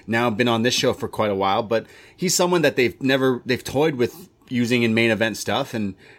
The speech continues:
here he got his main event and had a great, great match with, with, with Finn here. I, I really enjoyed this. This definitely lived up to the hype as well. I, I like the, the little things here, from the, the fingers to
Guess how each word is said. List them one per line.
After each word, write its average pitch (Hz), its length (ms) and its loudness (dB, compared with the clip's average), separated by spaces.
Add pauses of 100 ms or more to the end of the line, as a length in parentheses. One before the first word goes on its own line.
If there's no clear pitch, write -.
(180)
here 143 380 -2
he 127 160 -10
got 127 180 2
his 143 120 2
main 147 180 2
event 143 300 0
and 107 100 0
had 127 140 2
a 120 80 2
great, 131 480 -2
great 151 320 0
match 107 400 0
with, 113 200 -4
with, 110 380 -4
with 113 200 -4
Finn 113 260 -6
here. 98 240 -4
I, 107 160 2
I 117 160 -2
really 127 300 0
enjoyed 104 200 -2
this. 95 140 -8
This 143 180 -2
definitely 123 380 -2
lived 107 240 -2
up 107 140 -2
to 110 100 -8
the 101 140 0
hype 95 200 -4
as 92 140 -10
well. 95 240 -2
I, 98 120 0
I 107 120 -2
like 113 300 0
the, 113 300 -2 (240)
the 120 80 2
little 127 280 4
things 107 320 -4
here, 101 200 -2
from 104 240 -4
the, 101 80 -2
the 101 180 -8
fingers 139 460 2
to 107 360 0